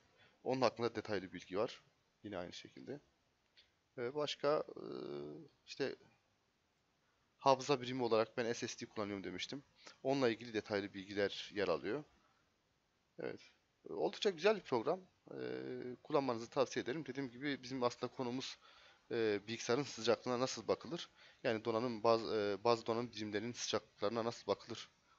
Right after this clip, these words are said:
konusu. Ekstra olarak da bu bilgileri vermiş olduk. Ee, anlık olarak bu sıcaklık değerlerini de görebiliyorsunuz. Yani oyun oynarken falan vesaire,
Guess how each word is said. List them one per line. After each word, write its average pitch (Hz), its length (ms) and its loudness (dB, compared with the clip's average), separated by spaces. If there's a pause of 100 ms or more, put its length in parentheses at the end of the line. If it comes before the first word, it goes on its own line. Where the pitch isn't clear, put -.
konusu. 95 400 -10 (480)
Ekstra 165 280 4
olarak 104 240 0
da 139 120 -2
bu 135 100 -10
bilgileri 117 340 -2
vermiş 110 300 0
olduk. 90 360 -8 (600)
Ee, - 40 -6 (680)
anlık 165 360 6
olarak 135 380 4
bu 151 180 0
sıcaklık - 680 -4
değerlerini 113 440 4
de 185 320 0
görebiliyorsunuz. 131 920 0
Yani 143 200 -2
oyun 139 220 0
oynarken 120 440 0
falan 113 300 0
vesaire, 113 440 0